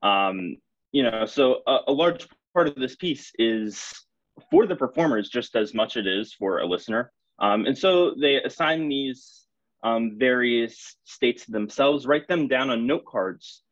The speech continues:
shuffle the note cards at the beginning of the performance, um, between both of the performers. Um, and then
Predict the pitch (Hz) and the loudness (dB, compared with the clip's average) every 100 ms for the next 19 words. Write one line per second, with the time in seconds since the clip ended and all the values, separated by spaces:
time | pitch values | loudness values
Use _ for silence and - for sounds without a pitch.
0 | _ - - 196 208 214 165 156 151 127 | _ -12 0 2 2 0 0 -2 -2 0
1 | 110 107 110 - 123 120 110 143 139 127 | 0 0 -6 -14 -10 -8 -2 0 0 -4
2 | - 107 - 139 123 95 - - - _ | -8 -10 -2 -2 -2 -4 -8 -20 -20 _
3 | _ _ - 101 98 107 - 170 147 120 | _ _ -4 -2 -2 -6 -2 0 2 2
4 | 120 123 131 117 101 - 135 147 156 160 | 0 0 -4 -6 -6 -2 0 0 -2 -6
5 | - _ _ _ - 107 107 107 117 110 | -14 _ _ _ -2 0 0 -2 -2 0
6 | 117 117 113 107 | 0 0 -2 -4